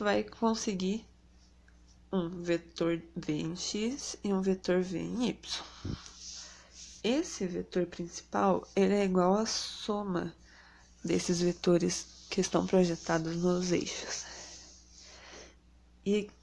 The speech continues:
como que a gente faz pra achar o V X e o V Y, né?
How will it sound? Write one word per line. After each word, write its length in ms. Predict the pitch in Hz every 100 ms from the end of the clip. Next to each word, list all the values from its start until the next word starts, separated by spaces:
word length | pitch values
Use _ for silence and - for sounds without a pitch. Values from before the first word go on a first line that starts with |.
| -
como 360 | 240 254 277
que 220 | 269 - 226
a 80 |
gente 460 | 208 214 220 240 226
faz 800 | - - 190 185 196 196 - - - -
pra 260 | - 190 190 -
achar 800 | 220 226 - - 190 185 185 - - - - - - - - - - - - - - -
o 80 | 185
V 220 | 175 180
X 500 | 175 - 196 208 -
e 80 | 208
o 60 | 196
V 160 | 196
Y, 580 | 196 156 - - - 180
né? 220 | 180 180